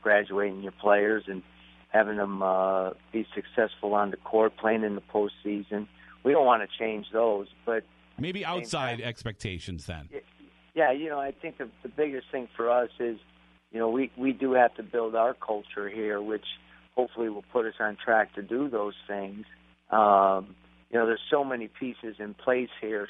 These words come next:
Speaker 1: so many characteristics of a successful program, from the facilities to the, the academics within the university, from the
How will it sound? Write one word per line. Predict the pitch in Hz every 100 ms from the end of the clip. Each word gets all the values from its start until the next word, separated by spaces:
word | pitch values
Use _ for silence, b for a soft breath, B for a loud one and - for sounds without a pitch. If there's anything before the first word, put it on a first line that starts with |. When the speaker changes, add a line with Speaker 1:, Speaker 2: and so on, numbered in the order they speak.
| -
Speaker 1:
so | 135
many | 131 117 107 - _ _ _ _ _
characteristics | 147 135 - 113 123 131 - 117 - -
of | 127 143 139
a | 117 101 - -
successful | 107 - 113 - - 104 -
program, | 113 104 104 104 101 -
from | 104
the | 101 -
facilities | 101 - 123 120 117 117 110 -
to | 101
the, | 104 101 _ b b b _ _
the | 113
academics | 110 113 110 117 113 110 -
within | 104 - 113
the | 107
university, | 101 107 101 98 113 113 - 113 -
from | 98 98
the | 98